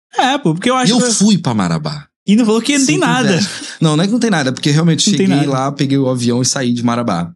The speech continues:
Speaker 2: Então a única coisa que eu conheço de Marabá é o aeroporto, que é muito pequeno. É do tamanho do,
Speaker 1: Ah,
Speaker 2: do
Speaker 1: também, né?
Speaker 2: batalhão aqui, tá?
Speaker 1: Tá, tudo bem.
Speaker 2: O aeroporto é do tamanho do batalhão aqui. É. Muito doido, cara.
Speaker 1: Não, porque também não tem muita demanda, né?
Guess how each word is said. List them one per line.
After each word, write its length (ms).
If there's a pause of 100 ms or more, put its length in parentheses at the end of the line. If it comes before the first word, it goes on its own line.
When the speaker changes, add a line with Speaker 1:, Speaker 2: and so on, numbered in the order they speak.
(120)
Speaker 2:
Então 160
a 20
única 160
coisa 180
que 40
eu 20
conheço 200
de 20
Marabá 360
é 40
o 20
aeroporto, 400
que 80
é 20
muito 320
pequeno. 460 (160)
É 60
do 80
tamanho 240
do, 100
Speaker 1:
Ah, 60
Speaker 2:
do 120
Speaker 1:
também, 160
né? 100
Speaker 2:
batalhão 340
aqui, 180
tá? 220
Speaker 1:
Tá, 240
tudo 180
bem. 240 (180)
Speaker 2:
O 60
aeroporto 360
é 20
do 60
tamanho 200
do 60
batalhão 400
aqui. 280 (240)
É. 220 (400)
Muito 240
doido, 240
cara. 180
Speaker 1:
Não, 80
porque 180
também 200
não 80
tem 100
muita 180
demanda, 420
né? 180